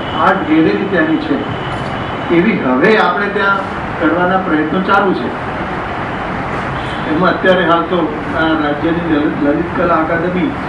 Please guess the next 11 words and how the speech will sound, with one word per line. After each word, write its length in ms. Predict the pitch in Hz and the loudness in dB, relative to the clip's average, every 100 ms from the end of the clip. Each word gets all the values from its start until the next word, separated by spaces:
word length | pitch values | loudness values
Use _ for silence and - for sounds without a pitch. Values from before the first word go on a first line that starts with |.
| - - - - | -6 -6 -6 2
એ 180 | 160 160 - | 4 4 2
સગવડ 320 | 151 156 160 | 0 2 2
આપે 260 | - 175 | 2 2
છે. 200 | 185 147 143 - - - - - - - - 151 | 0 0 -2 -4 -6 -6 -4 -4 -4 -4 -2 0
વચ્ચે 180 | 147 165 | 2 4
માધવભાઈને 600 | 147 143 165 160 165 165 | 4 4 4 4 2 2
બધા 220 | 156 160 | 0 2
મિત્રોએ 560 | 151 147 156 156 151 - - - - | 0 0 0 2 0 -2 -4 -4 0
કાર્યક્રમ 480 | 165 147 - 147 | 2 2 2 2
કર્યો 180 | 147 160 | 2 0
હતો 380 | 214 - 147 135 | 0 -2 -2 -2